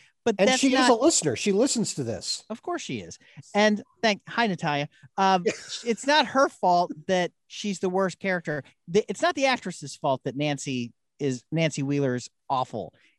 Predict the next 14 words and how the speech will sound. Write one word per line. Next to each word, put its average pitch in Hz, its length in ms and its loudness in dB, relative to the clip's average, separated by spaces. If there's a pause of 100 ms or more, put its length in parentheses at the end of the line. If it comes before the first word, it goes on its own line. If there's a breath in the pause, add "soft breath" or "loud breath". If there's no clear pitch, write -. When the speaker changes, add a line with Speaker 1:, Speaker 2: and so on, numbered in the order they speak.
(120)
Speaker 2:
No. 185 80 0
Speaker 1:
It's - 260 -8 (420)
the 220 100 2
people 196 560 -4
that 185 260 -2 (400)
create 170 300 -6
the 139 100 -14
show. - 260 -10 (600)
Or, 220 380 6 (240)
hey, 214 180 2
in 202 180 0
season 247 300 0
four, 214 240 0
give, 214 320 -4